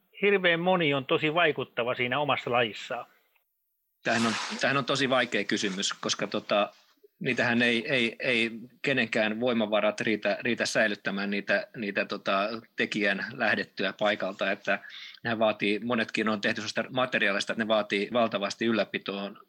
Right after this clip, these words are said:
Speaker 2: työtä, maalaamista, korjaamista, kaikenlaista tällaista. Ja siinä mielessä niin kuin omaisille se tehtävä voi usein olla ihan mahdoton. Eli usein nämä valitettavasti hävii nämä ympäristöt, ja niitä on hävinnyt siis tosi merkittäviä ympäristöjä,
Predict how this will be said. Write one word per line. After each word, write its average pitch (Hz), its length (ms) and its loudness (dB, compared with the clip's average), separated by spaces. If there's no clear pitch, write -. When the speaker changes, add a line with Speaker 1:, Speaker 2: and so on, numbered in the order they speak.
Speaker 2:
työtä, 104 340 0
maalaamista, 101 640 0
korjaamista, 98 560 -2
kaikenlaista 95 400 -4
tällaista. 98 480 -2
Ja 107 80 -2
siinä 113 200 2
mielessä 104 380 -2
niin 104 160 -2
kuin 107 140 -2
omaisille 107 680 0
se 110 280 -2
tehtävä 104 360 -2
voi 110 260 -2
usein 139 560 -4
olla 107 180 2
ihan 107 280 -4
mahdoton. 104 500 -6
Eli 110 280 2
usein 117 460 0
nämä 120 220 -2
valitettavasti 104 760 -2
hävii 104 300 -2
nämä 95 180 -8
ympäristöt, 98 640 -6
ja 101 200 -2
niitä 113 240 -2
on 131 80 -2
hävinnyt 104 440 -2
siis - 240 -6
tosi 104 200 -2
merkittäviä 95 540 -4
ympäristöjä, 95 600 -4